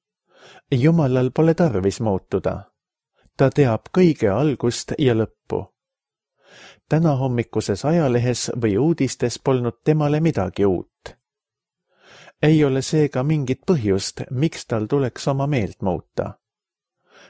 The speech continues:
Ta teostab oma algupärased plaanid. Nüüd aga lugesime Joona raamatust selgelt,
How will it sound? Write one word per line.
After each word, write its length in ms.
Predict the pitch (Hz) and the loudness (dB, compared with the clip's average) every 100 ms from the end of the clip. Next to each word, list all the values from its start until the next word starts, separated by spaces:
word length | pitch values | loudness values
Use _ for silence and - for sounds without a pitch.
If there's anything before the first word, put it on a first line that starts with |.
| _ - | _ 0
Ta 180 | 123 117 | 2 2
teostab 540 | 165 143 - 131 117 | 0 0 -2 -6 0
oma 240 | 123 110 101 | 0 0 -2
algupärased 840 | 175 165 135 127 131 131 - 139 - | 0 0 0 -2 0 0 -4 -8 0
plaanid. 560 | 151 98 85 - - _ _ _ _ _ _ _ _ _ _ _ _ - - _ | 2 2 -2 -12 -20 _ _ _ _ _ _ _ _ _ _ _ _ -20 -20 _
Nüüd 400 | 131 147 190 175 | 0 4 4 4
aga 220 | 123 110 117 | -2 0 0
lugesime 600 | 139 135 117 - 117 113 | 0 0 -2 0 -2 -2
Joona 460 | 113 156 139 120 113 | 0 0 0 -2 0
raamatust 720 | 139 127 110 - 101 - - | 0 0 -2 0 -2 -2 0
selgelt, 600 | 190 135 117 117 110 | 2 2 2 0 0